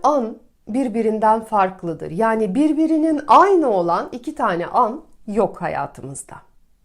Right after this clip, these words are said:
Ve eğer geçmişte yaşadığımız anlar çok hoşumuza gittiyse ve şu an aynı anları yaşayamıyorsak acı çekiyor olabiliriz. O anları, o durumları kaybettiğimizi düşünürüz.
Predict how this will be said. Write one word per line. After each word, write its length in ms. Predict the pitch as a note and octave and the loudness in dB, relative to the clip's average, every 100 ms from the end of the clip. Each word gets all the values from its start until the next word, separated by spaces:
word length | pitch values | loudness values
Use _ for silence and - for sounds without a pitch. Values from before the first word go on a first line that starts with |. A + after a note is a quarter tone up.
| _ _ - - - - | _ _ -20 -20 -16 2
Ve 60 | A#3+ | 2
eğer 320 | E4 G#4+ G#4 | 4 0 0
geçmişte 520 | D#4+ E4 E4 E4 F4+ | -2 -2 -4 -4 -2
yaşadığımız 720 | F4 E4+ D#4 C#4 D4 D4+ D4+ - | -2 0 -2 -2 -2 -2 -4 -2
anlar 400 | C4 C#4 C#4+ C#4+ | -2 0 -2 -2
çok 180 | E4+ F#4 | -6 -6
hoşumuza 480 | - B3+ A3+ G3+ | -4 -4 -4 -2
gittiyse 680 | A#3 G#3+ A3 C#4 C#4+ - A3 | -4 -4 -8 -6 -4 -2 -2
ve 100 | B3 | -4
şu 240 | A3+ D#4 D4 | -4 -2 -2
an 140 | C4 | -2
aynı 340 | - B3+ F#4 D#4 | -2 0 0 0
anları 380 | G#3+ G#3 G#3 A3 | -2 -4 -4 -4
yaşayamıyorsak 1200 | F3+ - G#3+ D4+ D#4 E3 C#3+ - - - _ _ _ _ _ _ _ _ _ _ _ - | -6 -8 -6 -6 -4 -6 -8 -10 -10 -12 _ _ _ _ _ _ _ _ _ _ _ -2
acı 260 | C4 D4+ | -2 -2
çekiyor 400 | - F3+ F#3 G#3+ | -6 -8 -4 -4
olabiliriz. 840 | F#3 F3 E3 - - - - - _ _ _ _ _ _ - - - - - | -2 -4 -6 -10 -20 -18 -16 -16 _ _ _ _ _ _ -20 -20 -20 -14 2
O 240 | C#4+ - | 4 4
anları, 680 | B3 B3+ B3+ A#3+ G3+ G3+ G3 - | 2 0 0 -2 -2 -4 -8 -6
o 160 | G#3+ | -4
durumları 840 | A#3 A#3+ B3 A#3+ A#3 G3+ E3+ E3 F#3 | -2 -2 -2 0 0 0 -2 -4 -4
kaybettiğimizi 840 | C4 B3 A#3 A3+ G#3 G#3 G3 G3 D#3 | -2 0 -2 -4 -6 -4 -4 -6 -8
düşünürüz. 800 | - A2 - - - - - | -12 -14 -18 -18 -16 -16 -16